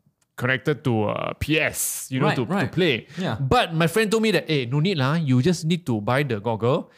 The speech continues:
Speaker 1: You wear the goggle. Everything happens inside the goggle. No cables connected." Then I'm like,
Speaker 2: S-,
Speaker 1: "Huh?"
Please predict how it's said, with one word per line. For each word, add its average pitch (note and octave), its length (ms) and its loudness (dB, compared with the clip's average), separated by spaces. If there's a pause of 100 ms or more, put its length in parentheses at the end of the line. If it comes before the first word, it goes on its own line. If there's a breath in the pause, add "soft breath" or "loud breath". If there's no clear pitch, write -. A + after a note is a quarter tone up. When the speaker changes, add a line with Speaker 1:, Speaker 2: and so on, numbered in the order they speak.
(140 soft breath)
Speaker 1:
You B2 120 -2
wear F#3 140 4
the D#3+ 80 4
goggle. B2+ 460 2 (180 loud breath)
Everything A3 340 2
happens G3+ 380 2
inside E3 240 2
the C#3 100 0
goggle. D3 380 2
No D3+ 240 0
cables D#3 400 0
connected." A#2+ 400 0
Then F3 100 -2
I'm D#3+ 60 -2
like, B2 80 0
Speaker 2:
S-, - 80 -8
Speaker 1:
"Huh?" C#4+ 160 2